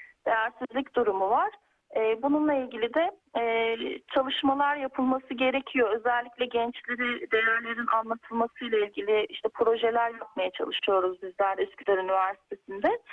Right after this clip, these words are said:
E, bu önemli bir şey.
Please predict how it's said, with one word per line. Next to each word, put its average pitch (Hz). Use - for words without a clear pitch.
E, 208
bu 294
önemli 285
bir -
şey. 311